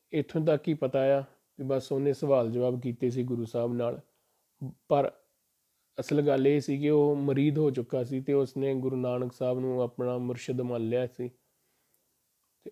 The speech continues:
ਉਹਨਾਂ ਦੇ ਜੋ ਰਸਤਾ ਦਿਖਾਇਆ, ਉਸ 'ਤੇ ਚੱਲ ਪਿਆ ਸੀ। ਸੋ ਜਿਹੜੇ ਅਰਬ ਸ਼ਹਿਰ ਦੇ ਮੇਨ, ਮੱਕੇ ਦੇ ਮੇਨ ਲੀਡਰ ਸੀ, ਉਹਨਾਂ ਨੂੰ ਇਹ ਗੱਲ ਡਰ,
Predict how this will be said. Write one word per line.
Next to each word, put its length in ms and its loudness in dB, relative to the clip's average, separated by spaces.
ਉਹਨਾਂ 340 -2
ਦੇ 300 2
ਜੋ 420 0
ਰਸਤਾ 320 0
ਦਿਖਾਇਆ, 320 2
ਉਸ 80 -2
'ਤੇ 140 -4
ਚੱਲ 240 0
ਪਿਆ 180 0
ਸੀ। 180 -2
ਸੋ 400 -2
ਜਿਹੜੇ 500 4
ਅਰਬ 200 2
ਸ਼ਹਿਰ 380 2
ਦੇ 440 0
ਮੇਨ, 460 0
ਮੱਕੇ 360 2
ਦੇ 160 6
ਮੇਨ 280 2
ਲੀਡਰ 320 2
ਸੀ, 320 -2
ਉਹਨਾਂ 340 0
ਨੂੰ 240 -2
ਇਹ 220 6
ਗੱਲ 220 8
ਡਰ, 480 0